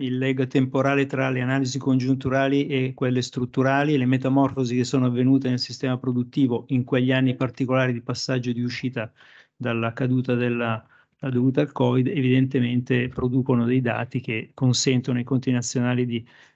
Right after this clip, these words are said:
registrarli con questo appunto leg temporale. C'è una domanda di Mario Sensini del Corriere della Sera che ti leggo. Eh, posso chiedere quale sia stato l'impatto calcolato dei bonus edilizi su deficit e debito nel venti, del ventidue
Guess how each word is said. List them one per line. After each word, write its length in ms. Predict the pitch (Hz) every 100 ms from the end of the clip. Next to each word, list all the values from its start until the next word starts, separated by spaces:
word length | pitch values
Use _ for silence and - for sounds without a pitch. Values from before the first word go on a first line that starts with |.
| -
registrarli 680 | 131 123 123 131 123 123 127
con 240 | 123 117
questo 300 | 135 120 -
appunto 380 | 131 131 120 123
leg 200 | 123 123
temporale. 440 | 127 120 120 107
C'è 160 | - 175
una 140 | 156
domanda 540 | 147 160 131 123 123 127
di 320 | 123 143 135
Mario 320 | 143 160 156
Sensini 460 | - 143 135 - 165
del 100 | 131
Corriere 300 | 143 143 147
della 180 | 143
Sera 360 | 135 - 185 165
che 140 | 135
ti 140 | 131 135
leggo. 540 | 143 160 160 165 165 - - - -
Eh, 200 | 135 131
posso 260 | 151 143 160
chiedere 400 | 185 185 165 165
quale 600 | 160 160 151 147 147 143
sia 240 | - 147
stato 420 | 131 - 139 135
l'impatto 600 | 131 139 139 143 165 165 135
calcolato 800 | 135 131 151 151 131 123 127 127
dei 160 | 127
bonus 400 | 131 156 160 -
edilizi 800 | 139 143 139 123 - - 120 120 -
su 280 | - 135
deficit 640 | 131 156 160 160 127 - 135
e 80 | 127
debito 500 | 156 143 135 135 127
nel 220 | 139 131
venti, 400 | 131 139 135 135
del 160 | 147
ventidue 680 | 139 147 143 156 185 196 190